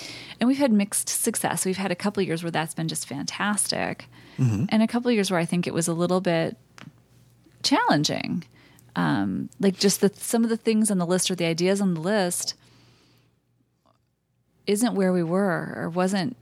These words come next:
Speaker 1: it, it just, it didn't kind of fit,
Speaker 2: Mm-hmm.
Speaker 1: you know? And so I really like how we've been kind of approaching it this summer where we do kind of sit down and make a plan,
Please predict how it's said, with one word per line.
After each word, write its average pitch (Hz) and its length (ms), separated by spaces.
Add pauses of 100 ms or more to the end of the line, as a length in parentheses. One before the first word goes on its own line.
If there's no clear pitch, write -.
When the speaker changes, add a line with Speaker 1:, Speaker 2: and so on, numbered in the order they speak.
(120)
Speaker 1:
it, 151 260
it 165 100
just, 175 220
it - 80
didn't 190 300
kind 180 180
of 170 100
fit, - 800
Speaker 2:
Mm-hmm. 104 300
Speaker 1:
you 185 80
know? 175 300 (760)
And 202 140
so 202 140
I 143 120
really 208 320
like 165 240
how 170 180
we've 165 120
been 165 160
kind 170 140
of 156 80
approaching 160 460
it 147 160
this 165 160
summer 165 340
where 156 560 (180)
we 175 160
do 175 440
kind 175 160
of 165 60
sit - 160
down 165 260
and 160 100
make 160 240
a 160 80
plan, 156 640